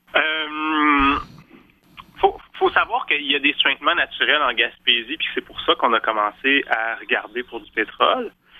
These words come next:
euh, et du gaz en Gaspésie. Euh, donc, il y avait des résurgences, euh, apparentes, et, euh, la théorie à l'époque voulait qu'on, euh,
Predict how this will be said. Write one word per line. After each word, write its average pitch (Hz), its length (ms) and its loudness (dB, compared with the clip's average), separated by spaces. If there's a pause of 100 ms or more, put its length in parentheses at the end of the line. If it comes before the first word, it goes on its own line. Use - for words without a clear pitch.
(340)
euh, 101 640 2
et 113 100 -2
du 104 140 -8
gaz 127 280 0
en 113 140 -4
Gaspésie. 107 720 -4 (240)
Euh, 95 500 2
donc, 101 240 0
il 113 40 -2
y - 20 2
avait 110 100 2
des 107 120 4
résurgences, 113 720 -2 (160)
euh, 98 380 -2
apparentes, 107 800 -2
et, 113 240 2
euh, 104 300 -2
la 104 140 0
théorie 113 400 0
à 127 40 4
l'époque 117 380 -4
voulait 110 180 -2
qu'on, 95 360 -2
euh, 92 120 -10